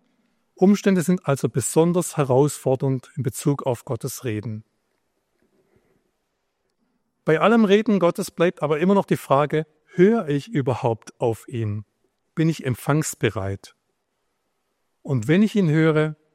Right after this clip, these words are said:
will ich ihn hören? Bin ich gehorsam?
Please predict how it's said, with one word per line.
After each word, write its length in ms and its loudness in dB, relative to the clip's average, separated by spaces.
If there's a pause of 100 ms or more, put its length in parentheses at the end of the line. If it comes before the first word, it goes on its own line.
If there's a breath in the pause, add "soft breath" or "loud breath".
(180)
will 300 0
ich 180 0
ihn 200 -2
hören? 480 -4 (1400)
Bin 160 0
ich 140 -4
gehorsam? 800 0